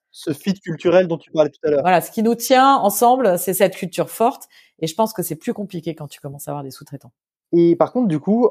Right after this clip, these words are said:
Speaker 1: le, le pendant de ce, de ce travail à distance constant, c'est qu'il y a un accent extrêmement fort sur la convivialité et les moments en équipe chez YouBooks,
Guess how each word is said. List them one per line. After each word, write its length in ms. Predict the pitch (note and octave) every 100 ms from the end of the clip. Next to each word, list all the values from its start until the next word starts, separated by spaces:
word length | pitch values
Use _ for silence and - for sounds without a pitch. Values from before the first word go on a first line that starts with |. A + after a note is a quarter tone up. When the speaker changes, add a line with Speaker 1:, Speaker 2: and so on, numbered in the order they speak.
| -
Speaker 1:
le, 160 | D3 -
le 160 | D3+
pendant 560 | C3+ F#3 F3+ F3 F3+ F3
de 160 | C#3+
ce, 540 | C3+ - C3+ B2+ B2 B2
de 180 | C3 B2
ce 220 | - -
travail 300 | - C3+ C3+
à 20 |
distance 420 | C3 C3 C#3+ C3
constant, 480 | - C3+ - F#3+ A3 _ _
c'est 340 | - - G3 G#3
qu'il 200 | - D3
y 80 | D#3+
a 360 | E3+ F#3+ - _
un 160 | D3 C#3+
accent 400 | D3 - D#3 D#3
extrêmement 460 | D3+ - C#3 C3
fort 320 | - G3 G3+
sur 160 | - D3
la 80 | C3+
convivialité 840 | - D#3+ D#3 C#3+ D3 C3+ F3 F#3+ -
et 80 |
les 100 | C#3
moments 280 | C3 C3+ C3+
en 80 | C3
équipe 340 | C#3 A3 A#3 - _ _
chez 180 | - C#3+
YouBooks, 440 | C3+ F3+ - -